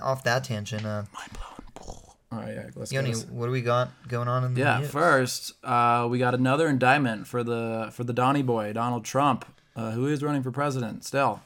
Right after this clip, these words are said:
Speaker 2: And he, this is, like, his third major indictment, but there's, like, a bunch of charges within this indictment, and it's for January sixth. Manny.
Speaker 1: Yeah, man.
Speaker 2: Do you have more details?
Speaker 1: Yeah, I
Speaker 2: <laughs>
Speaker 1: can. Um, essentially, they're just indicting him for trying to prevent this, like, official thing from happening, and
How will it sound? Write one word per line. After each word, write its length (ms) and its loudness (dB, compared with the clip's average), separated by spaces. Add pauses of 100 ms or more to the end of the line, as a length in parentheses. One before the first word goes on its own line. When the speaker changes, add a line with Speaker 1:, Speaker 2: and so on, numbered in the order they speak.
Speaker 2:
And 240 -4
he, 220 -2
this 240 -6
is, 80 -6
like, 140 0
his 240 -2
third 480 0
major 260 -2
indictment, 400 -2
but 100 -6
there's, 120 -2
like, 120 -2
a 40 -2
bunch 200 0
of 120 -6
charges 400 -2
within 240 -2
this 160 -2
indictment, 420 -2
and 100 -2
it's 140 -8
for 140 -6
January 500 -2
sixth. 640 -6
Manny. 360 -6 (520)
Speaker 1:
Yeah, 300 2
man. 180 0
Speaker 2:
Do 60 2
you 60 0
have 100 -2
more 120 -2
details? 440 -8 (120)
Speaker 1:
Yeah, 180 8
I 80 4
Speaker 2:
<laughs> 120 -2
Speaker 1:
can. 220 0 (240)
Um, 440 2 (520)
essentially, 420 2
they're 180 4
just 220 -4
indicting 400 0
him 160 -2
for 220 -4
trying 240 -2
to 80 -4
prevent 500 -2 (580)
this, 360 -2
like, 220 -2
official 520 -4
thing 220 -4
from 120 -4
happening, 520 -2
and 400 -4